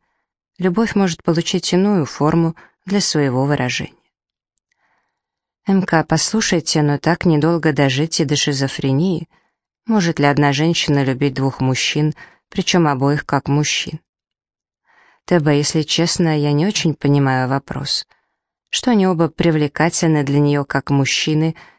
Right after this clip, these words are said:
и к обоим она испытывает чувства, оба ей дороги? Но это всё равно, как спросить, а может ли вообще человек любить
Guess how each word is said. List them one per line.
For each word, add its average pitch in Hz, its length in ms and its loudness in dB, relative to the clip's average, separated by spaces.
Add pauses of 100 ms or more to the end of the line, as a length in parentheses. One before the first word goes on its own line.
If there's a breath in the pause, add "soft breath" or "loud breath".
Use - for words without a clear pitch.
(200 loud breath)
и - 40 -20
к - 80 -2
обоим 156 280 4
она 147 180 2
испытывает 139 680 -2
чувства, 151 560 -2 (220 loud breath)
оба 139 200 0
ей 135 220 2
дороги? - 440 -2 (840)
Но 240 160 2
это - 140 -2
всё - 160 -2
равно, 156 240 2
как - 180 -6
спросить, - 680 -2 (380 soft breath)
а 190 60 -2
может 180 280 0
ли 160 80 2
вообще 151 380 0
человек 135 500 -2
любить 139 400 -2